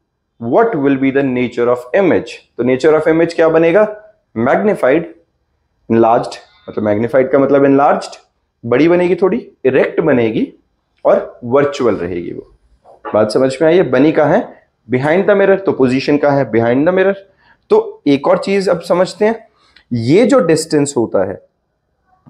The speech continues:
इस distance को यहां से, इसको हम क्या कहते हैं बच्चा? Distance of object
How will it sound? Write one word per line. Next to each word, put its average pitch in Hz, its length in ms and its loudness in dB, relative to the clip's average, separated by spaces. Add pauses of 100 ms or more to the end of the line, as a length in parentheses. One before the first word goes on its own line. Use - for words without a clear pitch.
(100)
इस 127 220 0
distance 196 460 0
को 175 340 -2 (420)
यहां 139 280 0
से, 143 160 0
इसको 143 400 -2
हम 143 140 2
क्या 139 140 2
कहते 131 200 2
हैं 131 100 2
बच्चा? 165 100 0
Distance 127 460 0
of 139 100 2 (200)
object 131 380 0